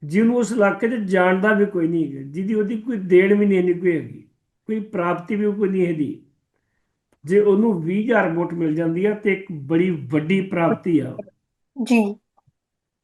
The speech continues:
Speaker 1: ਹਾਲੀ ਕਿ ਕੰਪੇਨ ਕਿਸੇ ਨੇ ਕੀਤੀ। ਜਿਹੜੇ ਭਾਈ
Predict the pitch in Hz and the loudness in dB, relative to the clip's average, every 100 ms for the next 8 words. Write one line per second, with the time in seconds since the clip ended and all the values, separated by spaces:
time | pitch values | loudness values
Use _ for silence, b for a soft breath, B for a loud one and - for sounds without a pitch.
0 | - 185 180 220 220 254 254 233 208 240 | 6 8 10 8 8 6 6 2 6 6
1 | 247 226 208 233 214 190 185 156 - - | 4 2 2 4 2 -2 -6 -10 -10 -20
2 | _ _ _ _ _ _ _ _ _ _ | _ _ _ _ _ _ _ _ _ _
3 | _ _ _ _ _ _ _ _ _ - | _ _ _ _ _ _ _ _ _ -10
4 | 160 208 226 226 233 185 202 | 0 4 4 4 2 0 0